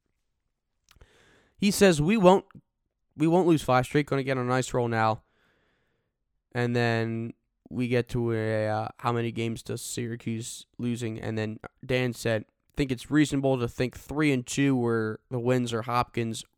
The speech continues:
Rutgers, and Notre Dame would be outstanding."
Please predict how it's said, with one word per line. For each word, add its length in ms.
Rutgers, 560
and 180
Notre 260
Dame 360
would 100
be 160
outstanding." 640